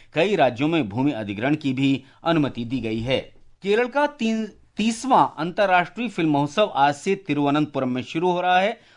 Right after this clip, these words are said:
उद्घाटन फिल्म एनी मैरी जयसिर की पैलेस्टाइन थर्टी सिक्स होगी। फिल्मोत्सव उन-, उन्नीस दिसंबर तक चलेगा। इसमें बयासी देशों की कुल दो सौ छह फिल्में छब्बीस श्रेणियों में दिखाई जाएंगी। आज विभिन्न स्थानों पर ग्यारह फिल्में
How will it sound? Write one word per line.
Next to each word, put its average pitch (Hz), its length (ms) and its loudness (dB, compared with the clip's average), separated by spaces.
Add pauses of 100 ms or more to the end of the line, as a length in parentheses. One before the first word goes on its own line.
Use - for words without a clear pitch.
उद्घाटन 143 560 0
फिल्म 180 340 -2 (380)
एनी 208 200 2
मैरी 202 360 2
जयसिर 151 480 0
की 185 280 -2
पैलेस्टाइन 151 640 0
थर्टी 131 340 -4
सिक्स - 320 -10
होगी। 127 320 0 (420)
फिल्मोत्सव 135 600 0
उन-, 127 200 0 (460)
उन्नीस 185 360 -2
दिसंबर 131 340 -2
तक 117 160 -6
चलेगा। 156 480 2 (220)
इसमें 156 360 -4
बयासी 151 400 2
देशों 139 340 -4
की 165 140 -6
कुल 147 220 -2
दो 127 180 -4
सौ 139 140 -6
छह 117 260 -4
फिल्में 139 460 2 (260)
छब्बीस 165 340 -2
श्रेणियों 139 340 0
में 139 140 2
दिखाई 110 260 -6
जाएंगी। 143 380 0 (240)
आज 135 320 2
विभिन्न 127 400 -2
स्थानों 131 340 -2
पर 139 180 0
ग्यारह 117 360 0
फिल्में 143 460 -2